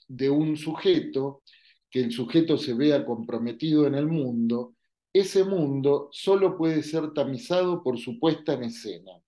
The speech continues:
en donde lo esencial está referido al modo de alojamiento del sujeto en el deseo del otro,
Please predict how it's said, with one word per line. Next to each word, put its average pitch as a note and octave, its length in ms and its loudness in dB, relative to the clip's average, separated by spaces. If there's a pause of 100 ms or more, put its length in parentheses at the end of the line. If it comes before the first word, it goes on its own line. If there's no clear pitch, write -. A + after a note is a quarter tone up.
(400)
en B2 160 -4
donde C#3 280 2
lo C3 120 4
esencial C#3 880 0
está C3 340 0
referido C3 800 0 (360)
al C3+ 200 2
modo F3 420 4
de D3+ 120 4
alojamiento C3 840 -2
del G#2+ 100 -6
sujeto E3+ 580 0
en A#2 80 -2
el A2 160 -4
deseo A2+ 420 -2
del G2+ 160 -4
otro, F2+ 480 -10